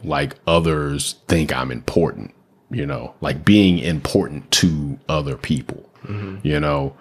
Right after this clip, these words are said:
Speaker 1: um, feeling like I'm significant to others.
Speaker 2: Mm-hmm.
Speaker 1: Um, and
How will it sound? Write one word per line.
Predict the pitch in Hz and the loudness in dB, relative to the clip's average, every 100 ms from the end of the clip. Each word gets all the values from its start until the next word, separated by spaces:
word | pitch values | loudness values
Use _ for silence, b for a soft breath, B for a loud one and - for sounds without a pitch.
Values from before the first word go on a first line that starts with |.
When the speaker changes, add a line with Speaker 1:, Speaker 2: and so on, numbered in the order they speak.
| B B B | B B B
Speaker 1:
um, | 147 143 139 131 - 64 - _ | -2 0 -2 -4 -6 -10 -14 _
feeling | - - - 92 82 80 76 | -10 -2 4 6 6 2 0
like | 71 71 69 - - | 0 0 -2 -6 -2
I'm | 78 - 71 | 2 2 2
significant | - 67 73 73 69 - 58 - - - | 2 0 0 -2 -2 -6 -8 -10 -14 -4
to | - 82 - | 0 0 0
others. | 78 69 50 50 - - - | 0 0 -4 -12 -16 -18 -10
Speaker 2:
Mm-hmm. | - 113 104 - | -4 -2 -2 -2
Speaker 1:
Um, | 78 73 69 69 69 69 - | -2 -2 -4 -6 -6 -8 -6
and | 76 71 67 67 71 | -4 -4 -6 -8 -10